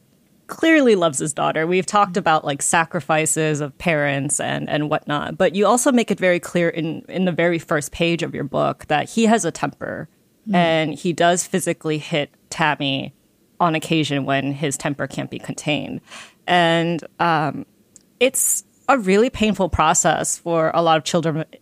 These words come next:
Speaker 1: children of immigrants to kind of, uh, separate, like, what is love,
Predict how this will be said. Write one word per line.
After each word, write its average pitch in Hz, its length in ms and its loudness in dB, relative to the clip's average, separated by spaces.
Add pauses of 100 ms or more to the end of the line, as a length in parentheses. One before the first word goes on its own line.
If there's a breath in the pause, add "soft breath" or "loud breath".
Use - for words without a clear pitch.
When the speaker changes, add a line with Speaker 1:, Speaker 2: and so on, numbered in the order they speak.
(140)
Speaker 1:
children 175 400 2
of 151 120 -6
immigrants 165 520 0
to - 80 -8
kind 165 240 -2
of, 156 120 -2 (640 loud breath)
uh, 156 220 0
separate, 226 960 2
like, 175 160 -2
what 165 340 0
is 165 260 -2
love, 196 540 0